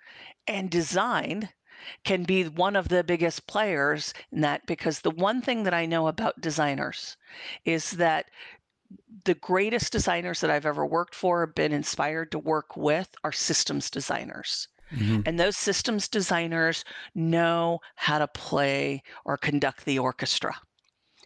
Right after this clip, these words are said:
Speaker 1: right? And it's an orchestra of different disciplines and people, but yet they make music. And sometimes they make jazz, <laughs> right?
Speaker 2: Mm-hmm.
Speaker 1: And sometimes it's hip hop,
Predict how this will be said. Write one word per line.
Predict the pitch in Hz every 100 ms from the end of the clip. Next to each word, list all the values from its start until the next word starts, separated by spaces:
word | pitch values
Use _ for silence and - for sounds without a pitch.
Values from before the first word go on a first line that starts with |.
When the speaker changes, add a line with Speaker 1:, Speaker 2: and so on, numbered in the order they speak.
| -
Speaker 1:
right? | 147 147 151 - - -
And | 165
it's | 170 180
an | 165
orchestra | 165 196 - 233 - 196 185 -
of | 151 - -
different | 226 - 240 - 151
disciplines | 196 - 208 233 254 330 - - - - - -
and | 170
people, | - 202 190 147 - _ _ _ _ _ - - -
but | - 175 190
yet | 180 -
they | 175
make | 175 170 -
music. | 170 160 - - - _ -
And | 139 135
sometimes | 143 170 190 196 226
they | 202
make | 196 196 147
jazz, | 170 170 254 403 403 - - -
<laughs> | -
right? | 156 - 92
Speaker 2:
Mm-hmm. | 104 104 101 - - -
Speaker 1:
And | 220 156
sometimes | 240 226 220 214 240 262
it's | 262 -
hip | 285 311
hop, | 330 330 370 -